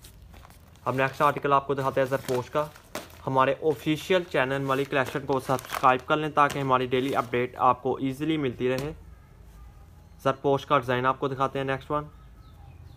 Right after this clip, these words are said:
ये आप देख सकते हैं neck embroidery है, Front side बहुत ही खूबसूरत design है। ये इसकी front side है, print trouser है, spoon का दुपट्टा आपको दिखाते हैं,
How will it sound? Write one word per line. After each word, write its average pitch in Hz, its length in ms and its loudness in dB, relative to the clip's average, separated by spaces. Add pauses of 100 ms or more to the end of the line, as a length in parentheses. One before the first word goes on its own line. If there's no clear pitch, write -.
(3750)
ये 127 100 -2
आप 127 120 4
देख 127 180 -4
सकते - 220 -6
हैं 139 60 0
neck 135 240 -2
embroidery 120 460 -2
है, 151 140 -2
Front 120 320 -2
side 139 160 0
बहुत 127 220 0
ही 135 40 -8
खूबसूरत 127 380 0
design 120 300 2
है। 147 140 -6 (1040)
ये 127 120 4
इसकी 135 180 0
front 117 280 0
side 147 160 0
है, 147 60 2 (140)
print 139 260 0
trouser 123 340 2
है, 160 120 -4 (1900)
spoon 139 400 -8
का 139 100 0
दुपट्टा 123 340 -2
आपको 143 200 -2
दिखाते 143 260 -6
हैं, 139 140 -6